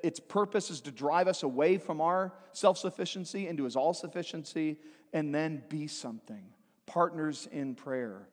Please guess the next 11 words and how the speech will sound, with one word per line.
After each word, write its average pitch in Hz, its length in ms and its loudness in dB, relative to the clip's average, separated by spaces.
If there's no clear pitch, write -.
praying 165 400 0
for 156 120 -6
one 139 200 0
another, 101 420 -6
for 160 240 4
their 151 340 4
comfort 160 560 -4
in 143 140 -4
the 139 80 -4
gospel, 127 640 -6
confident 180 800 -4